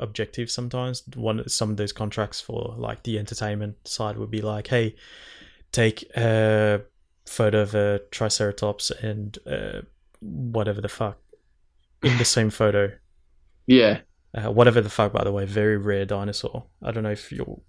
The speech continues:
Speaker 1: unlock it. I can give you tips on how to unlock it if you want, but
Speaker 2: <laughs> Yeah, that'd be fantastic,
Speaker 1: yeah,
Speaker 2: please.
Speaker 1: very, very rare dinosaur. Um, but yeah, like, it's, it's just complete opposite of Rage, I guess. It'll be like, last night it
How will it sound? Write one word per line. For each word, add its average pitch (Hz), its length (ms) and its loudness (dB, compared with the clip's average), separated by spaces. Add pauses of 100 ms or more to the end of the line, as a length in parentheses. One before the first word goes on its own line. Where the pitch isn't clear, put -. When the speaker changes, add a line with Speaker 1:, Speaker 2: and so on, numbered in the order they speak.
(240)
Speaker 1:
unlock 110 360 0
it. 113 200 -2 (260)
I 120 100 2
can 104 400 -2
give 107 120 -6
you 101 60 -6
tips - 260 -4
on 107 120 -4
how 110 120 0
to 107 160 -4
unlock 104 260 -2
it 107 60 -4
if - 140 -8
you 113 80 -6
want, 117 200 -12
but 107 180 -6 (140)
Speaker 2:
<laughs> - 120 -20
Yeah, 123 180 8
that'd 104 120 2
be - 100 0
fantastic, 104 560 -2
Speaker 1:
yeah, 104 160 2
Speaker 2:
please. 98 320 0
Speaker 1:
very, 113 500 2
very 104 340 0
rare 101 240 -2
dinosaur. - 520 -10 (680)
Um, 120 440 6 (380)
but 120 220 6
yeah, 107 320 6
like, 107 240 2
it's, - 420 -2
it's - 280 0
just - 400 -2 (880)
complete 147 520 2 (120)
opposite 143 500 2
of 131 220 -2
Rage, 139 380 2
I 139 120 0
guess. 147 360 -2
It'll 120 120 2
be 113 160 0
like, 101 480 -2
last 117 460 6
night 104 240 -2
it 117 120 -8